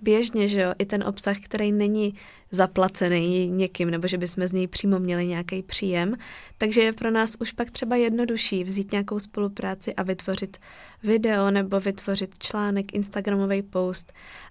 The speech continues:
ale tohle najednou vlastně je hodně práce, která se musí odvést, aby vůbec se jako dalo,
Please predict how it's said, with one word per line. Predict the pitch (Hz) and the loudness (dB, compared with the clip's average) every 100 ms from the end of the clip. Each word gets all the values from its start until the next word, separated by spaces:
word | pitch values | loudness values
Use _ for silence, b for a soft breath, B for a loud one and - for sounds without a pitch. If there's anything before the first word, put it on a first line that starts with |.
| B | B
ale | 208 202 202 202 196 | 4 6 6 6 4
tohle | 202 208 208 202 | 2 2 2 4
najednou | 196 202 202 208 | 4 4 2 2
vlastně | 208 202 233 220 220 b b b - | 0 -2 -2 -4 -4 b b b 0
je | 214 208 220 - - | 4 4 2 -8 -6
hodně | 226 233 226 226 | 2 4 4 2
práce, | 233 226 202 202 - 175 220 - B B | 0 2 2 2 0 0 -4 -10 B B
která | - - 220 208 | -12 0 4 4
se | - | 4
musí | 208 202 - - | 2 0 -2 -2
odvést, | 196 196 202 202 - | 0 2 0 0 -4
aby | 202 202 | -2 -2
vůbec | 202 196 202 202 - - | -4 -2 -2 -2 -4 -6
se | - 208 | -6 -4
jako | 202 208 | -4 -2
dalo, | 196 185 185 185 180 185 | 0 0 2 0 0 -2